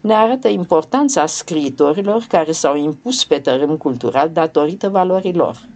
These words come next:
La noi, atât Anton Dumitriu cât și Noica,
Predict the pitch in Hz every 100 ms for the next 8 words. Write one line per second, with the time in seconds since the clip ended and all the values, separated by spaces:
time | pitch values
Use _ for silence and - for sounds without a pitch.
0 | - - - 160 160 135 113 104 151 -
1 | - - - - - - - 180 349 349
2 | 220 175 190 196 165 135 127 123 131 143
3 | 196 - 143 113 85 107 123 147 214